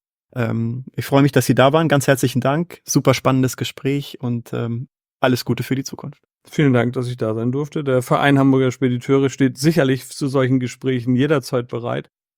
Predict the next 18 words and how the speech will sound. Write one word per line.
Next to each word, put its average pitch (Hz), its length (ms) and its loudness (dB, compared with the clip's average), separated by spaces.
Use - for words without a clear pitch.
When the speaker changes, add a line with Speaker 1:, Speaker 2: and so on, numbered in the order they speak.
Speaker 2:
Ähm, 123 640 4
ob 127 160 -8
das 131 180 0
nun 131 160 4
vor 160 260 2
der 151 140 0
oder 135 180 0
nach 139 260 0
der 135 180 -2
Wahl 127 260 0
ist, 131 280 -6
das 120 180 -6
ist 120 180 -8
egal. 127 520 -4
Wir, 135 240 -2
das 127 240 -4
ist 131 120 -6
unser, 123 500 0